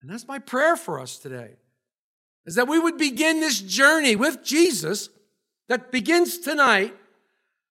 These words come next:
because the cross is mere hours away. We're not talking days any longer, we're talking hours.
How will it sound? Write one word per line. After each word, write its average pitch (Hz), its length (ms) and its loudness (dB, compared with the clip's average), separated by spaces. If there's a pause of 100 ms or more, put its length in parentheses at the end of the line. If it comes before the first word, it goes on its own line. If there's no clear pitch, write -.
(120)
because 269 380 -2
the 294 100 -4
cross 359 500 4
is 262 180 2
mere 311 440 2 (120)
hours 262 600 6
away. 202 540 0 (920)
We're 269 120 -6
not 311 180 0
talking 285 460 -2
days 247 420 2
any 190 160 0
longer, 208 320 2
we're 214 160 2
talking 214 600 0
hours. 196 760 -2